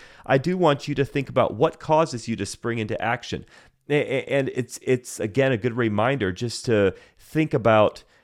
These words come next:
um, are we springing into action with such a limited perspective in view? In other words, maybe we're springing into action to defend a certain people, but actually at the cost of something else. In other words,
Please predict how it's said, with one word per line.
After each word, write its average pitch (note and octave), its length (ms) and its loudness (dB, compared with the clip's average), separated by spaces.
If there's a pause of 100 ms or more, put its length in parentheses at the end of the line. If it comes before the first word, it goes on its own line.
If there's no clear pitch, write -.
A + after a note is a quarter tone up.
(140)
um, G2+ 220 0
are B2 180 6
we A2+ 200 -2
springing D3+ 600 -4
into A#2 360 -4
action G2+ 640 -2 (180)
with G#2+ 180 2
such A#2+ 300 -2
a G#2+ 80 2
limited A#2+ 760 0
perspective G2+ 880 -4
in F2+ 200 -4
view? F2+ 240 -2
In F2+ 40 0
other G#2+ 160 0
words, G2+ 280 -2
maybe G#2+ 240 -4
we're G2+ 160 -4
springing C#3 460 -6
into A2 280 -4
action G#2+ 480 -2 (280)
to B2 360 2 (140)
defend C3 560 0
a G2 60 -2
certain A2+ 360 -2
people, B2 420 -2
but F#2+ 220 0
actually B2+ 460 -2
at G#2+ 160 -4
the G#2 40 -4
cost C3 520 -2
of F#2+ 100 -8
something A#2 340 -4
else. A#2+ 220 2
In A2+ 80 -2
other A#2 160 0
words, A2+ 300 2